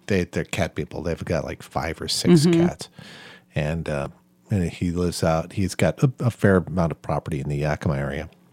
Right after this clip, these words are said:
Speaker 1: Uh, and, uh, and I was like, uh, "Yeah, there's more water."
Speaker 2: Mm, thank you.
Speaker 1: Mm. Um, he, uh, and I was like, "You know, his son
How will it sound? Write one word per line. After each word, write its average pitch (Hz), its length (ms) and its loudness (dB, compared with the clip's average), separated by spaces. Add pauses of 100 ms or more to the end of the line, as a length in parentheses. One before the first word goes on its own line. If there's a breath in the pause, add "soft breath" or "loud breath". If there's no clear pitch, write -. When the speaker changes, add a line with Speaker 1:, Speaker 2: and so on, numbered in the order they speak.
(500)
Speaker 1:
Uh, 78 320 -4
and, 87 340 4
uh, 78 240 2 (720 loud breath)
and 87 220 2
I 82 40 2
was 80 160 -2
like, 76 240 -4
uh, 71 100 -6 (140)
"Yeah, 98 160 -2
there's 95 240 -2
more 90 160 -2
water." 76 320 -6 (220)
Speaker 2:
Mm, 208 260 0
thank 185 220 -6
you. 165 100 -8 (220)
Speaker 1:
Mm. 151 180 -2 (560 loud breath)
Um, 85 480 4 (440)
he, 92 360 4
uh, 78 340 0 (120)
and 107 140 4
I 101 40 6
was 101 160 4
like, 92 180 2
"You 123 60 8
know, 113 220 8
his 104 200 0
son 110 480 6